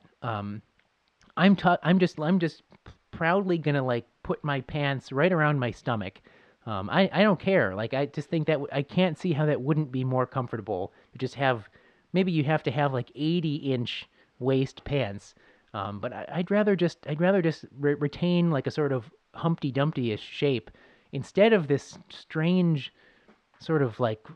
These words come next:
I, I, I don't know, origami of blubber, um, that some, some men, uh, adopt. Anyway, um, I don't know. That's just a thought. You can do with it what you will.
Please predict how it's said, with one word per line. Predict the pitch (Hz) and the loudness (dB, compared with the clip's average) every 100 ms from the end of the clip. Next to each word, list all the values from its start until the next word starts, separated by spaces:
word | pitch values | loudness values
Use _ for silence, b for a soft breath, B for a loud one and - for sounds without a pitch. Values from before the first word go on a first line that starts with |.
| _ | _
I, | - - | -14 -10
I, | 139 127 135 - | -10 -8 -10 -10
I | 131 | -8
don't | 143 | -6
know, | 135 110 92 _ _ - | -6 -8 -12 _ _ 0
origami | 160 160 143 135 151 151 123 | 4 4 4 2 4 4 2
of | 110 104 | -2 -2
blubber, | 117 135 120 85 - b b b - | 2 2 2 -4 -8 b b b -14
um, | 113 101 80 80 - 123 | -10 -8 -10 -12 -12 -8
that | 127 - | -8 -4
some, | 143 123 110 - | -2 -2 -4 -6
some | - 123 110 | -4 -4 -2
men, | 104 98 98 92 | -4 -4 -8 -10
uh, | - 104 98 | -10 -10 -8
adopt. | 101 104 104 92 - - _ _ _ _ _ _ _ _ - _ - | -10 -6 -4 -6 -12 -20 _ _ _ _ _ _ _ _ -20 _ 0
Anyway, | 190 120 104 98 - b b b - | 2 2 -2 -6 -10 b b b -12
um, | 120 107 101 101 101 _ _ _ _ _ _ _ 90 | -6 -6 -6 -8 -14 _ _ _ _ _ _ _ -20
I | 131 | -16
don't | 139 | -12
know. | 139 98 | -12 -10
That's | 123 - | -12 -12
just | 120 - | -12 -12
a | |
thought. | - 107 95 - _ _ _ _ _ _ _ _ _ _ _ _ _ _ _ _ - 285 _ _ _ _ _ _ _ | -8 -6 -6 -10 _ _ _ _ _ _ _ _ _ _ _ _ _ _ _ _ -20 -20 _ _ _ _ _ _ _
You | - - _ _ | -20 -20 _ _
can | 127 | -10
do | 123 | -4
with | 139 120 | -4 -4
it | 120 | -6
what | 113 | -8
you | 107 | -8
will. | 104 101 95 | -6 -4 -6